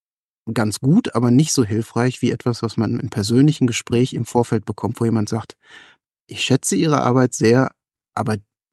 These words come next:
wenn Sie irgendwie Erfolg haben wollen, dieser, dieser, dieser, dieser und dieser und dieser Punkt und dieser Punkt und der vielleicht auch noch,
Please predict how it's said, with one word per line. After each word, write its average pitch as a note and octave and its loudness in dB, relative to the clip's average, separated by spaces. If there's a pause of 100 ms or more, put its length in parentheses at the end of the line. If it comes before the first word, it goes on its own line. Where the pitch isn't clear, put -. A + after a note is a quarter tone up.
(160)
wenn A#2+ 2
Sie G#2+ 0
irgendwie D3+ 4
Erfolg - 0
haben A#2 0
wollen, A2+ 0
dieser, A#2+ 0
dieser, A#2 -4
dieser, A2 -2
dieser A2 -4
und - -10
dieser B2 0
und - -12
dieser F3 0
Punkt D#3+ 2
und A2 -4
dieser B2 0
Punkt - -6
und B2 -4
der B2+ 2
vielleicht - -6
auch B2+ 2
noch, C3+ 0